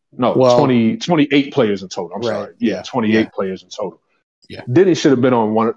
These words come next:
Speaker 1: on, on that roster, man. Like, it's just no way in hell, object-, objectively speaking, you could tell me Denny hasn't been a top twelve sophomore player. Um, I, I'm just not buying it. Like, Precious Achiuwa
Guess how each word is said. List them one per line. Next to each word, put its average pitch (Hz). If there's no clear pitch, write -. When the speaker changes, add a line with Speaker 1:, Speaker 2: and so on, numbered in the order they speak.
Speaker 1:
on, 113
on 110
that 95
roster, 87
man. -
Like, 104
it's 139
just 143
no 135
way 123
in 107
hell, 95
object-, 113
objectively 127
speaking, 107
you 113
could 117
tell 113
me 107
Denny 110
hasn't 101
been 98
a 90
top -
twelve 98
sophomore 92
player. -
Um, 92
I, 113
I'm 117
just 117
not 104
buying 101
it. -
Like, 90
Precious 135
Achiuwa 143